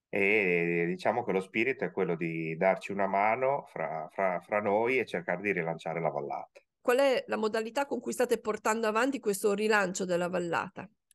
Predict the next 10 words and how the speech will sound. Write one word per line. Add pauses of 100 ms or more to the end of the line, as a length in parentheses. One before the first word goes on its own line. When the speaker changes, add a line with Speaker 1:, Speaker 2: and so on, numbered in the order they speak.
(600)
Speaker 1:
Beh,
eh,
cerchiamo
di
fare
delle,
delle
attività
tutti
insieme.